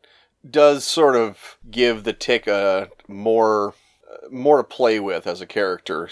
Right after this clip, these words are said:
being such a strange individual in a background that doesn't seem as strange, because in the old show it was more, both, you know, the animated series and the old live action show were more cartoonish in their,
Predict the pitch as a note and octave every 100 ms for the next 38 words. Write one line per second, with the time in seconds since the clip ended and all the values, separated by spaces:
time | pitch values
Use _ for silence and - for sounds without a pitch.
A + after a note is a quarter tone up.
0 | - G2 F#2+ F#2 G2 - A2+ G2 F#2+ G2
1 | F#2 F#2 F#2 F#2+ E2+ E2+ F#2 F2+ F#2+ F#2
2 | F2+ E2+ F2 - F2+ - - - G#2+ F#2
3 | E2+ - F2+ - - - F#2 F#2+ F#2+ G2+
4 | _ _ - _ - G#2+ F#2 F2+ - F2
5 | D#2+ D#2+ F#2+ F2 D#2+ - _ _ A2+ G#2
6 | - _ _ - E2+ D2+ G2+ G#2 D#2+ F2
7 | F2 E2+ E2 F#2+ E2 F#2+ G#2 E2+ D#2 D#2+
8 | D2 D#2+ D2 E2 - G2+ G2+ F2+ F#2+ F2
9 | - F#2+ F2 - A#2 E2+ - - C2+ F#2
10 | F2+ F#2